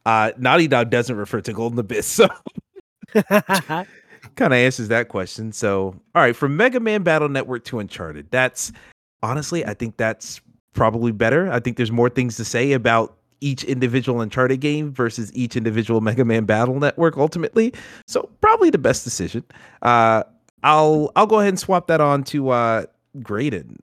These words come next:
Speaker 1: Uh,
Speaker 2: Oh, boy.
Speaker 1: how's it going with the, uh, with the Kingdom Hearts? Is friendship saving the world for you yet?
Speaker 2: All right. So here's the thing. I,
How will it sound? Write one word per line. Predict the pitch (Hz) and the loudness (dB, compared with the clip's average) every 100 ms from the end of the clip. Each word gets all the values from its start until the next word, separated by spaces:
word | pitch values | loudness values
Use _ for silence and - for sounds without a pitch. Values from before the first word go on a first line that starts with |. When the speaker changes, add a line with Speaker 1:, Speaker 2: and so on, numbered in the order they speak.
| - | -8
Speaker 1:
Uh, | 104 101 98 98 127 | -2 0 0 0 -4
Speaker 2:
Oh, | 131 | -12
boy. | 127 | -2
Speaker 1:
how's | 160 285 277 | 2 2 2
it | 220 | 2
going | 247 247 240 | 4 4 2
with | 196 214 214 - | 0 0 0 -8
the, | 208 196 | -2 0
uh, | 185 185 185 180 _ | 2 2 2 -2 _
with | 185 | -6
the | 180 | -6
Kingdom | 175 208 226 156 | -4 -2 -2 0
Hearts? | 123 104 - - | 0 0 -2 -2
Is | 147 | -2
friendship | - 175 185 196 160 | 2 0 2 0 2
saving | 185 175 175 | 2 2 0
the | 165 | 0
world | 170 190 | 0 -2
for | - 196 | -4 -4
you | 226 | -4
yet? | 226 240 - _ _ - | -4 -4 -6 _ _ -8
Speaker 2:
All | 151 | -6
right. | 135 104 - | -4 -8 -12
So | - 170 | -12 -6
here's | 175 170 | -4 -4
the | 175 | -6
thing. | 165 147 131 123 - - _ | -4 -4 -6 -14 -18 -20 _
I, | 143 147 147 147 147 143 | -6 -6 -6 -6 -8 -8